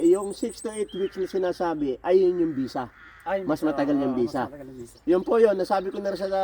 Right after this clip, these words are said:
Speaker 1: uh, vlog ko na six to eight weeks yung visa.
Speaker 2: Visa.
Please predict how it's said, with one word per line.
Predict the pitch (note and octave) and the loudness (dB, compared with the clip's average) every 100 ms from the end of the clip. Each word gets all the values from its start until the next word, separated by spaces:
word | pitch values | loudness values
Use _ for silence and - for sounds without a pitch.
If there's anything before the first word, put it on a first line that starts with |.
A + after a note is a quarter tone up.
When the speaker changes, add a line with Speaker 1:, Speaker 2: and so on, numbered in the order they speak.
| F#3 | 0
Speaker 1:
uh, | F3 F3 E3+ | 0 0 -2
vlog | D#3 F#3 D#3+ | 0 -2 0
ko | D3+ | 0
na | D3+ D#3+ D#3+ D#3+ D3+ D3 - - _ _ _ _ - - | 0 0 0 -2 -4 -6 -14 -20 _ _ _ _ -20 -20
six | - G#3+ - | -6 -6 -6
to | - | -8
eight | G#3 G#3+ G#3+ - _ _ - | -6 -4 -6 -8 _ _ -6
weeks | F#3 G#3+ - - - - - - - | -2 0 -2 -12 -16 -18 -20 -14 -4
yung | C#4 F#3+ - G4 | 2 4 2 -2
visa. | F3 E3 F#3+ E3+ | 2 4 4 2
Speaker 2:
Visa. | E3 E3+ E3+ C3+ | 0 -12 -12 -14